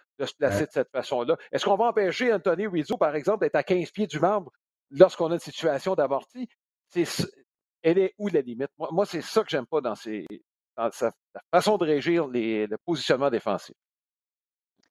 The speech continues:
Speaker 2: Mais écoute, je suis tout à fait d'accord. Moi, je pense que, tu sais, d'agrandir les buts, euh, c'est une chose, mais lorsqu'on vient dénaturer à ordonner <laughs> de se placer à un endroit X sur
Speaker 1: Ouais.
Speaker 2: le terrain,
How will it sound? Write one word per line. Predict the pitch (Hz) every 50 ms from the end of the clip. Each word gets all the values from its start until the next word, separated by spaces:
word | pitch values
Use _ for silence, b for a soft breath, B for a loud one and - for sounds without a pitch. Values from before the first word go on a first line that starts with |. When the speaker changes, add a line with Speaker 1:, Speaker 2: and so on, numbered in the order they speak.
| _ _ _ _ _ _ _ _ _ _ _ _ -
Speaker 2:
Mais | 147
écoute, | 123 170 170
je | -
suis | - -
tout | - 175 165
à | -
fait | - 156
d'accord. | 151 156 143 - 135 131 143 139
Moi, | 139 147
je | 139 -
pense | - 156 156 143
que, | - 160 143 135 135 135 135 131 127 127 123 123 123
tu | 120
sais, | - 175
d'agrandir | 147 156 139 143 143 165 165 147 131 180 185
les | 175 170 170 165
buts, | 143 151 170 175 175 180 180 180 180 175 165
euh, | 156 147 143 139 135 135 135 135 127
c'est | - - 135 -
une | 151 131
chose, | - - 160 165 147 151
mais | 156 156
lorsqu'on | 170 180 180 - 156
vient | 135 147 175 185 180 147
dénaturer | 127 123 120 127 160 170 175 170 151 - - - 151 143 143 127 147 165 175 180 180 180 175 151 143
à | 131 127 127 127 127 123 120 120 120 120 117 120 - _ _ _ -
ordonner | 165 - - 160 151 143 143 139 131 131 170 175 175 165 165 170 180 190 196 196 185 180
<laughs> | - - - -
de | 202
se | - - -
placer | - 185 160 151 135 - - 185
à | 180 165
un | 160 156
endroit | 156 147 139 143 135 156 151 -
X | 170 190 123 131
sur | 131 131
Speaker 1:
Ouais. | 131
Speaker 2:
le | 127
terrain, | - 147 131 131 127 127 143 160